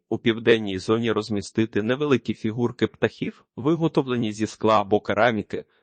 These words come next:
Східні споруди рекомендується витримати в зелених або червоних тонах. Рослини повинні відповідати стихії вогню, це більшість культур з червоними квітками, хороший приклад червона троянда і фізаліс, удача в грошах.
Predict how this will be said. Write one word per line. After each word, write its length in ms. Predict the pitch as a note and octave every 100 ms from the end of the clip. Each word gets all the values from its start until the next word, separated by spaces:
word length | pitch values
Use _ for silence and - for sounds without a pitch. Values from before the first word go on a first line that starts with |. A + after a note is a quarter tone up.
| _ - _
Східні 460 | - - A3+ G#3+ F#3
споруди 520 | - - E3 C3 G#2+
рекомендується 840 | G#2 - G2+ G#2 G#2 D#3+ F3 -
витримати 580 | D#3 D#3+ D#3 B2+ A#2 G#2+
в 60 | G2+
зелених 500 | G#2+ F#2+ A2+ C3 -
або 260 | A2+ A2+
червоних 560 | A2 A2+ G#2+ B2+ C#3+ B2
тонах. 460 | - F#2+ F2 - - _
Рослини 520 | A2 G#2+ - B2+ C3+
повинні 520 | B2 A2 G#2 A2 A2
відповідати 760 | G#2+ A2 - G#2 A2 A#2 A2+ B2
стихії 600 | - - - A#2 A2 G2+ _
вогню, 520 | A#2+ A2 A2+ B2 E3 - _
це 200 | - B2
більшість 520 | A#2 G#2 - - -
культур 420 | A#2 A2+ A2+ A2+
з 60 | -
червоними 600 | A#2 G#2 G#2+ D3 D3 C#3
квітками, 680 | - A#2 - D3 D3 G2+ - _
хороший 520 | _ B2 D3 F3+ G3+
приклад 440 | F3+ C3+ - G#2
червона 460 | - A2+ A#2 D#3+ D#3
троянда 580 | - A#2 A2+ A2+ A2 A2 -
і 80 |
фізаліс, 720 | A#2 A#2 G#2+ G2 A#2+ C3+ - _ _
удача 480 | A2+ A2 B2 - A2+
в 40 |
грошах. 720 | A#2+ C3 A2+ G2+ G2+ - _